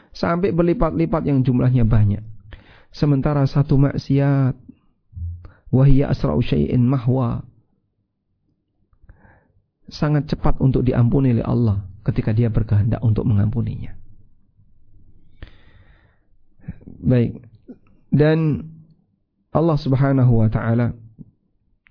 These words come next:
menciptakanmu untuk kepentingan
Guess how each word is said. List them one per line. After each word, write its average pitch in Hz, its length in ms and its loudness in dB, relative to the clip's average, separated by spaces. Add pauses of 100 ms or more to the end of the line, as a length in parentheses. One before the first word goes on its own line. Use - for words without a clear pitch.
(760)
menciptakanmu 147 1300 0 (560)
untuk - 400 0
kepentingan 135 720 0